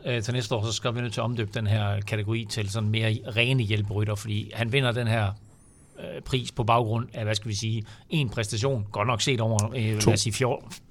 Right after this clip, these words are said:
Speaker 2: <laughs>
Speaker 1: to.
Speaker 2: V M og Tour de France.
Speaker 1: V M og Tour de France,
Speaker 2: Ja.
Speaker 1: fair nok. Øh, men altså, i V M, der kørte han også sin egen chance, indtil han punkterede.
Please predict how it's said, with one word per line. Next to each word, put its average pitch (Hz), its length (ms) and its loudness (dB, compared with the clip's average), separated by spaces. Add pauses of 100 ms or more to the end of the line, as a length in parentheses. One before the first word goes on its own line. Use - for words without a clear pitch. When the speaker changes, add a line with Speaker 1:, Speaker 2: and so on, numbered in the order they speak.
(240)
Speaker 2:
<laughs> - 600 4
Speaker 1:
to. 160 140 4 (320)
Speaker 2:
V 120 260 8
M 110 60 4 (220)
og 131 120 0
Tour 120 180 2
de - 60 -4
France. - 360 -6 (720)
Speaker 1:
V 123 300 -2
M - 20 -2
og 104 80 0
Tour 110 140 -4
de 101 40 -4
France, 95 300 -2
Speaker 2:
Ja. 110 60 -2
Speaker 1:
fair 101 60 0
nok. 92 160 -6 (640)
Øh, 110 260 -2
men 127 100 0
altså, 113 200 4
i 110 80 2 (140)
V 117 60 2
M, 113 40 0
der 113 60 4
kørte 113 220 2
han 107 100 2
også 110 140 2
sin 110 80 -2
egen 107 160 2
chance, 104 360 0
indtil 107 180 -4
han 101 100 -4
punkterede. 101 360 -4